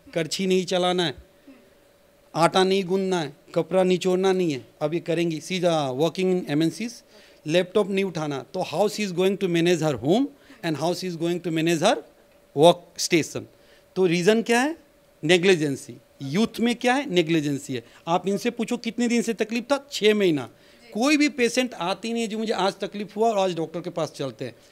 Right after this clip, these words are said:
Everybody try to linger on। पूर्णिमा जी से पूछो क्या किए? मैं पहले ऑइंटमेंट लगाई, गरम की सिकाई करी, करते करते कितना दिन निकाल दिए?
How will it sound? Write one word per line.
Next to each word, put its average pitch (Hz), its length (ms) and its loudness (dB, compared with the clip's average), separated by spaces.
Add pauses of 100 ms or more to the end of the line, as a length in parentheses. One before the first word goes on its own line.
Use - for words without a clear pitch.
(300)
Everybody 254 480 2 (100)
try 214 160 2
to 214 100 -8
linger 180 380 2
on। 135 120 -2 (600)
पूर्णिमा 202 600 0
जी 214 80 -4
से - 120 -2
पूछो 220 280 -2
क्या 233 180 2
किए? 240 280 -4 (200)
मैं 180 240 -2
पहले 185 260 -2
ऑइंटमेंट 180 400 0
लगाई, 180 280 -2
गरम 175 280 0
की 180 120 -8
सिकाई 175 300 -4
करी, 196 200 -6
करते 190 360 -4
करते 214 440 -4 (120)
कितना 214 240 -8
दिन 226 160 -6
निकाल 220 280 -6
दिए? 233 160 -8